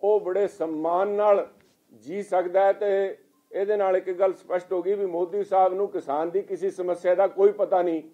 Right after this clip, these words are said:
ਇੱਕ ਇੱਕ ਪਿੰਡ ਅਡਾਪਟ ਕਰਨਗੇ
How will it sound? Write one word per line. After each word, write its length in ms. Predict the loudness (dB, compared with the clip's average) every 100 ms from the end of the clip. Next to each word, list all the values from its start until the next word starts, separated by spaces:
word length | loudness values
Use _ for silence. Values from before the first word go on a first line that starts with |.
| _ -6
ਇੱਕ 200 | -4 -2
ਇੱਕ 160 | -4 -4
ਪਿੰਡ 340 | -4 -4 -2 -4 -8 _ _ _ -2
ਅਡਾਪਟ 460 | 0 6 4 4 -4
ਕਰਨਗੇ 600 | 0 2 2 0 0